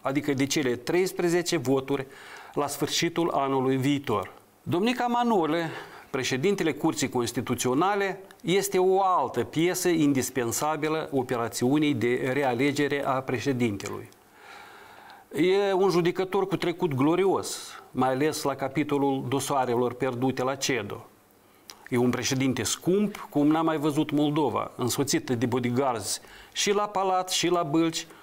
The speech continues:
cu un salariu amețitor, cu indemnizații grase la prima cerere,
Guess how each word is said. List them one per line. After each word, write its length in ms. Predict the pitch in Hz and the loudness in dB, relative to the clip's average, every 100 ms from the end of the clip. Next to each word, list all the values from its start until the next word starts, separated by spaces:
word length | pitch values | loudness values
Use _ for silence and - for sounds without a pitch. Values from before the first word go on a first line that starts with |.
| - | -14
cu 100 | - | 0
un 100 | 147 | 2
salariu 540 | 147 165 175 156 113 113 | 2 2 2 0 2 2
amețitor, 800 | 117 120 120 131 185 196 180 143 - | 2 0 0 -2 0 0 0 -6 -2
cu 100 | 147 | 2
indemnizații 920 | 147 143 143 147 160 151 131 - 117 | 4 4 4 2 2 0 -2 -2 -4
grase 600 | 113 147 180 170 185 185 - - | -2 0 0 0 -4 -6 -10 -6
la 100 | 123 | -4
prima 320 | - 120 107 | -2 -2 -2
cerere, 540 | - 170 185 185 175 | -2 0 0 0 -2